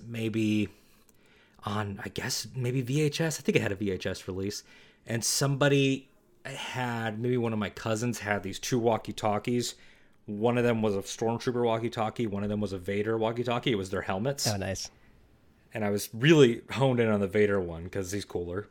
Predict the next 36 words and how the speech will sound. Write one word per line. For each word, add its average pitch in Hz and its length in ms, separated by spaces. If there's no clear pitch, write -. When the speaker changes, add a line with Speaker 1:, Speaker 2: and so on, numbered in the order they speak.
Speaker 1:
of - 160
course. 92 280
Speaker 2:
<laughs> - 220
Speaker 1:
No 98 180
disrespect 98 580
to 107 80
the 92 260
random 98 380
T 123 160
K 107 280
troopers. 98 420
But 117 500
somebody, 165 680
like, 123 240
kind 139 160
of 107 120
saw 135 440
me 113 260
playing 151 380
with 95 140
it 87 240
while 110 680
little 131 400
Anakin 101 600
was 95 180
on 92 160
screen. 87 600
And 113 160
they 110 120
said, 104 360
"You 113 120
know 123 120
that 131 140
that 120 220
little 117 200
boy 98 720